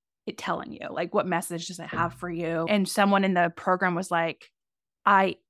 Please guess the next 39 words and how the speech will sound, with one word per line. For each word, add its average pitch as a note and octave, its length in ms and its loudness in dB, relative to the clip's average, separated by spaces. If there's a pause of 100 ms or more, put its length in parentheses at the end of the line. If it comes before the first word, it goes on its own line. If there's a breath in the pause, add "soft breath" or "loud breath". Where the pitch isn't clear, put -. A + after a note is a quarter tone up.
instantly, A3 680 2
when F#3+ 140 2
I F3 60 0
got F3 260 2
to - 60 -14
that E3+ 180 -4
question, G3+ 500 -4 (280 soft breath)
I G3 100 2
felt F3 340 0 (120)
immediate G3+ 540 2
resistance. E3+ 600 -8
Like, F3 120 -4
I F#3+ 100 2 (160)
did G3+ 220 6
not F3+ 420 6
want E3+ 280 -10
to E3 100 -16
look D#3 220 -14
in D#3 140 -14
there. - 340 -14 (100)
<laughs> E5+ 400 -4
I C4+ 80 8
did A3+ 240 4
not G#3 260 8
want G3+ 180 -2
to G3+ 60 -14
see F#3+ 280 -8
what F3+ 180 -2
was F#3+ 160 -6
in F3 100 -4
there." E3 240 0 (240 loud breath)
And A3 120 6
she C4 100 4
was G#3 80 6
like, G#3 200 6
"I F#3+ 260 2 (120)
had F#3+ 200 -2
no F#3+ 380 2
idea F#3 720 -4